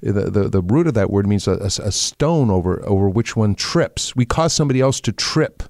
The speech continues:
in their own faith. So we basically communicate to others, "Well,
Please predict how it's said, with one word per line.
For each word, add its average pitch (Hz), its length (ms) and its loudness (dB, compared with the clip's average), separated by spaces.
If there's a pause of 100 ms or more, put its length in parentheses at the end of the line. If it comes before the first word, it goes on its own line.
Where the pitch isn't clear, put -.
(400)
in 110 140 2
their 110 160 4
own 147 200 2
faith. - 460 -8 (420)
So - 120 2
we 151 80 4
basically 151 440 0
communicate 131 640 2
to - 140 -4
others, 110 360 0
"Well, 139 300 2